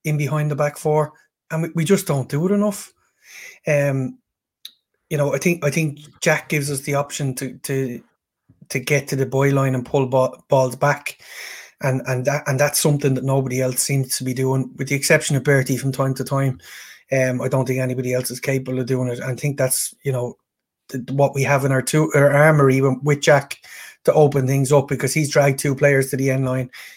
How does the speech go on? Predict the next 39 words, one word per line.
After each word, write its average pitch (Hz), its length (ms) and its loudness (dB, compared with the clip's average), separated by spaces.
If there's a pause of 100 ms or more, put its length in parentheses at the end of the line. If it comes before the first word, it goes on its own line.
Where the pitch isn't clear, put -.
He's 127 180 -6
either 131 400 -2
played 135 300 2
it 131 80 -6
to 131 60 -4
Matty 131 220 0
Targett, 127 360 0
who's 123 80 -4
got 123 180 0
a 117 40 0
ball 127 240 4
into 120 180 -6
someone 127 240 -4
on 123 100 -6
the 127 100 -4
edge 120 100 -6
of 120 40 -8
the 123 60 -6
box 120 340 -4
or 120 260 -6 (180)
whatever. 127 440 4 (540)
Um, 123 460 6
and, 131 160 4
and 139 180 4
that's - 240 4
how 147 160 6
we 139 180 6
open 135 300 4
teams 131 320 0
up, 139 220 0
and 120 160 -6
that's 131 200 -4
why 147 240 4
we, 139 140 4
they 127 220 -2
double 131 300 0
up 127 140 -2
on 127 120 -4
Jack. 127 340 -4